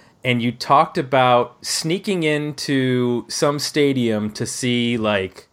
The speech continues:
System of a Down or something like that. I don't, was that it?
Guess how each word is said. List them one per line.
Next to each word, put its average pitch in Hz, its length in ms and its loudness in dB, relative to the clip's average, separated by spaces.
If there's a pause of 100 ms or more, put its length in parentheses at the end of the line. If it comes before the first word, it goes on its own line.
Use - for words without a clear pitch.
(540)
System 151 460 -2
of 139 160 4
a 139 60 2
Down 120 360 2
or 147 120 2
something 151 280 -2
like 147 180 -2
that. 156 220 2
I 120 60 -2
don't, 117 220 -4
was 123 140 -2
that 139 200 2
it? 170 180 0